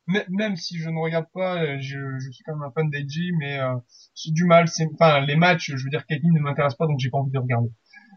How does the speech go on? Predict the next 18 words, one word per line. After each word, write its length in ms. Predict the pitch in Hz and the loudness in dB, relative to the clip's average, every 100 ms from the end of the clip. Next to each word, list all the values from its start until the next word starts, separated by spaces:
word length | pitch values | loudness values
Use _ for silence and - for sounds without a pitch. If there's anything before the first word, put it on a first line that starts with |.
| _ 165 | _ 6
Donc, 240 | 180 175 | 6 6
euh, 160 | 185 180 | 4 6
voilà, 260 | 170 156 | 8 8
on 160 | 165 180 | 8 6
passe, 260 | 226 202 | 6 6
on 60 | 196 | 4
enchaîne 320 | 190 170 190 | -2 -2 -2
rapidement 540 | 170 190 - 196 202 190 | 2 2 2 2 4 2
au 20 | |
match 240 | 180 170 | 2 -2
suivant 400 | 180 190 190 208 | -4 -4 -2 -2
pour 240 | 160 - 190 | -2 -2 0
le 140 | 180 | 0
titre 480 | 170 196 - 208 - | -4 -10 -2 -2 2
intercontinental, 1300 | 240 254 - 233 226 196 - 160 147 190 190 190 190 | 4 4 6 4 4 0 0 -2 2 4 4 4 4
The 260 | 165 135 202 | 2 2 2
Miz 460 | 185 190 185 185 - | 4 2 0 -4 -6
contre 380 | - 190 185 196 | -2 -2 0 -2